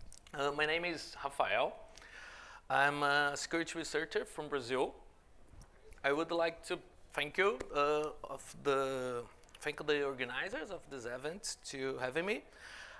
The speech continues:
I'm so grateful to each <coughs> and every one of you guys for taking time to come and enjoy my presentation. Uh, as you know, I'm here to talking about,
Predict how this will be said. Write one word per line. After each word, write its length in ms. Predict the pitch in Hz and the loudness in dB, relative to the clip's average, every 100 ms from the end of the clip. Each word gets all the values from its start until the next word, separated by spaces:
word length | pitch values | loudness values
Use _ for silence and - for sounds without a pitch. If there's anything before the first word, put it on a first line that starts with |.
| - | -6
I'm 140 | 143 | -4
so 120 | 165 | -4
grateful 480 | 151 160 180 - 262 - - - - | 0 0 0 -4 -6 -10 -20 -20 -20
to 140 | - 151 | -6 -2
each 280 | 151 - 175 - - - - - - - | -2 -2 -4 -4 -16 -20 -20 -20 4 8
<coughs> 280 | - - | 8 6
and 140 | 147 143 | 4 6
every 240 | 147 151 | 6 6
one 180 | 143 151 | 4 4
of 200 | 165 - | 2 2
you 100 | 180 | 2
guys 320 | 175 185 - | 4 2 0
for 240 | - - 151 | -8 -4 2
taking 260 | 160 156 | 2 4
time 220 | - 151 | 2 2
to 120 | 156 - | 0 -2
come 260 | 147 151 | 0 0
and 80 | 185 - - | -2 -12 -14
enjoy 220 | 135 135 | 0 2
my 80 | 151 | 2
presentation. 720 | 151 170 175 175 131 104 - - - - - - - - - - | -2 0 0 2 2 2 -8 -10 -20 -20 -20 -20 -20 -16 -14 0
Uh, 480 | 139 147 147 147 143 - - - - | 4 6 8 6 4 0 -18 -20 0
as 100 | 160 | 4
you 60 | 160 | 6
know, 180 | 185 202 - - | 6 6 0 0
I'm 180 | 160 156 | 2 4
here 340 | 160 180 175 - - - - - - - | 4 4 4 -2 -16 -16 -14 -16 -16 -4
to 160 | - 170 | 0 0
talking 500 | - 156 156 170 165 | 4 4 4 4 4
about, 800 | 156 143 139 151 151 - - | 8 8 8 6 4 0 -6